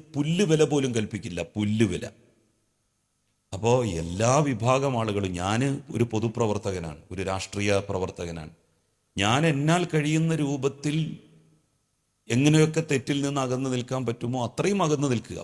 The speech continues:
പൂർണ്ണമായിട്ടും അകന്ന് നിൽക്കാൻ പറ്റുമെന്ന് എനിക്ക് തോന്നുന്നില്ല. പക്ഷെ മറ്റു ആളുകൾക്ക്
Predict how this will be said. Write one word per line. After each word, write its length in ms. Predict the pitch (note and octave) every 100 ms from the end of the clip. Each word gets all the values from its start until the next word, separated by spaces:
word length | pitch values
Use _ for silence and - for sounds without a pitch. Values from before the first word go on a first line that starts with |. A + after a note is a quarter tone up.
| -
പൂർണ്ണമായിട്ടും 560 | C3 C3+ C3+ B2 A#2
അകന്ന് 240 | A#2 A2+ A#2+
നിൽക്കാൻ 260 | A2 A#2+ A2
പറ്റുമെന്ന് 440 | G2+ A#2 G#2 G2+
എനിക്ക് 200 | G2 G2
തോന്നുന്നില്ല. 360 | F#2 E2+ E2 E2
പക്ഷെ 200 | A2+ D3+ A#2+
മറ്റു 460 | G2+ G#2+ _ - E3+
ആളുകൾക്ക് 680 | A2+ C3+ D#3 D#3 C#3+ -